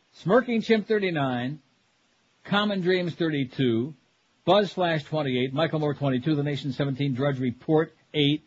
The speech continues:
Oh. <laughs> Uh, Salon dot com eight, Tom Payne eight, Media Whores dot com seven,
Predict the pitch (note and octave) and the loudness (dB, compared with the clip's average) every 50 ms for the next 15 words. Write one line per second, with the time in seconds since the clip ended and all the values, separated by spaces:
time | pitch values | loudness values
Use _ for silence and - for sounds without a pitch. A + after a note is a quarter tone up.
0 | _ _ D3 D#3 D3 D3 D3+ C3+ B2 A#2+ B2+ A#2+ A#2 - - _ _ _ _ _ | _ _ 0 0 2 2 0 0 0 -2 -2 -4 -6 -8 -10 _ _ _ _ _
1 | _ _ _ _ _ _ _ _ - A3 G3 - G#3 F3 - F#3+ F3+ D#3 E3 F3 | _ _ _ _ _ _ _ _ 2 2 4 6 4 4 4 4 2 2 2 2
2 | E3+ D#3+ E3 G3 G#3+ B3 _ _ _ _ _ _ _ _ _ _ _ _ _ _ | 0 0 -2 -6 -10 -16 _ _ _ _ _ _ _ _ _ _ _ _ _ _
3 | _ _ _ _ _ D3 D#3 D#3+ D#3+ D#3+ D#3 - - F3+ F3 F3 E3 E3 D#3+ D#3 | _ _ _ _ _ 0 2 4 4 2 2 2 0 2 4 4 2 2 0 -2
4 | D3+ D3 C#3+ - _ _ - B2+ D3 C#3+ C3+ C3+ - - C#3+ C#3 B2+ B2+ B2+ A#2+ | -2 -4 -6 -8 _ _ -2 2 4 4 4 2 0 0 0 2 2 0 0 0
5 | A#2 B2+ E3 - _ _ _ _ _ - F3+ E3 E3 E3 D3 - D#3+ D3+ C#3+ C#3 | -2 -2 -4 -8 _ _ _ _ _ 0 0 0 2 0 -2 -2 -2 -2 0 0
6 | C3+ B2+ B2 C#3 - - _ _ _ _ _ _ C3 E3 F#3 F#3 F3+ E3 D3 C3+ | 0 0 0 0 -2 -6 _ _ _ _ _ _ 0 0 2 2 4 2 2 2
7 | E3 F3 F#3 F#3 E3+ C#3+ D3+ C#3+ C#3 C3 - C#3 C3 B2+ B2+ B2 - - C3 A#2+ | 2 2 2 0 2 2 2 2 2 0 0 0 0 0 -2 -2 -2 -4 -4 -4
8 | C3+ D3+ | -6 -8